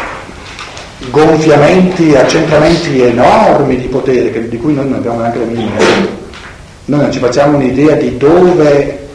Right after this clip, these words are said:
hanno lo zampino questi, questi grandi magnati. E in quante cose hanno lo zampino.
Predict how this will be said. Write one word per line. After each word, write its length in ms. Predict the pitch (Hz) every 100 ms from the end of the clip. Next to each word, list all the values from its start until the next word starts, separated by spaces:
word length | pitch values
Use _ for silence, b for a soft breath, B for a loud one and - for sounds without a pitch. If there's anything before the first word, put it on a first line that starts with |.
| -
hanno 260 | 131 135 135
lo 120 | 131
zampino 520 | 127 123 156 147 110
questi, 440 | 107 - - 110
questi 260 | 104 110 117
grandi 280 | 117 113 113
magnati. 420 | 110 104 101 - - - - - - - - - - - - - - - - - - -
E 100 | 120
in 160 | 113 117
quante 380 | 135 147 127
cose 320 | 120 147 151 107
hanno 160 | 104
lo 160 | 104 101
zampino. 400 | 107 - 104